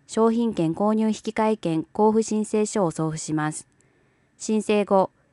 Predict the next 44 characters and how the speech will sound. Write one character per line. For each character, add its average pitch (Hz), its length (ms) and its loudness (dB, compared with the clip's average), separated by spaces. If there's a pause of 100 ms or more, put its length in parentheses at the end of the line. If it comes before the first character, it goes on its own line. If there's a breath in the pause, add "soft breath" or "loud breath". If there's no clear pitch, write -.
(160)
要 233 200 6
件 226 220 2
確 175 220 -2
認 196 240 0
と 175 300 0
書 202 180 -2
類 233 160 4
審 240 240 0
査 165 200 0
を 151 100 -2
行 170 140 -4
い、 160 340 0 (400)
対 214 160 4
象 220 180 0
と 220 120 -2
な 220 120 0
っ 214 40 -6
た 196 100 -4
方 196 240 -2
に 180 160 2
は、 160 260 0 (240)
商 233 240 2
品 240 240 0
券 165 180 0
購 208 220 2
入 220 160 0
引 208 80 0
換 226 400 -2
券 175 260 0
を 151 80 -2
送 160 220 -2
付 160 60 -6
し 151 180 -6
ま 147 180 -4
す。 - 160 -14 (1080)
B 254 180 4
の 233 120 4
該 214 200 2
当 240 140 2
者 233 140 0
の 202 100 0
方 202 220 -2
に 185 160 2
は、 160 260 0